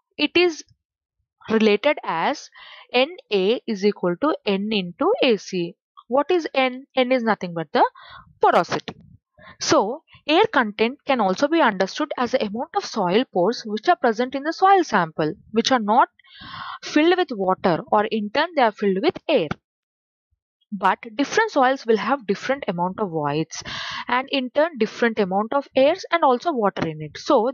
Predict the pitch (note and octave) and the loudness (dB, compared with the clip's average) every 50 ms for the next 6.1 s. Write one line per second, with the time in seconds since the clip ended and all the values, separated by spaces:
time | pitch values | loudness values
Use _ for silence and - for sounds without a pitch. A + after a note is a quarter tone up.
0 | A3 - G3+ G3 A3 G#3+ G3 D4 D4+ C#4+ C#4+ D4+ - - D#4+ C4+ G3+ G3+ - - | -2 -2 0 2 2 2 2 -2 -2 -2 -6 -6 -4 -4 -6 -4 -4 -6 -6 -4
1 | - G#3 A#3 D4 E4+ E4+ E4 - - B3+ C4+ C#4+ - - C#4 C#4 C#4 - A#3 F#3 | -4 -4 -4 0 -2 -2 -2 0 0 0 0 -2 0 2 2 2 2 0 -4 -6
2 | D#3+ - E3+ E3 F#3+ A3 - G#3+ B3 B3 D#4+ F4+ E4 B3 G#3 G3+ G#3 F#3+ E3+ - | -4 -6 -6 -4 -4 -6 0 0 0 2 2 2 0 -2 -2 0 2 2 2 0
3 | - D3+ C#3 D#3 _ _ - - - - - _ D4 D4 D4 D#4+ E4+ - D4 D4 | -4 -12 -12 -12 _ _ -14 -14 -14 -14 -8 _ -4 0 2 2 2 4 2 2
4 | D4 D4+ E4+ E4+ - D4+ C#4+ C#4+ D4 - _ C4 B3 G3+ A#3 A#3+ B3 C4 A#3+ B3 | 4 2 0 0 2 2 2 2 0 -2 _ 0 0 0 0 -2 -2 0 2 2
5 | B3 A#3 A#3 A#3+ B3+ B3+ B3 - A#3 - C4+ C#4 - E4+ D#4+ D4 A3+ G3+ - D#3 | 2 4 4 2 2 0 -2 -6 -8 -8 -10 -6 0 2 2 2 0 -2 -4 -6
6 | C#3+ | -6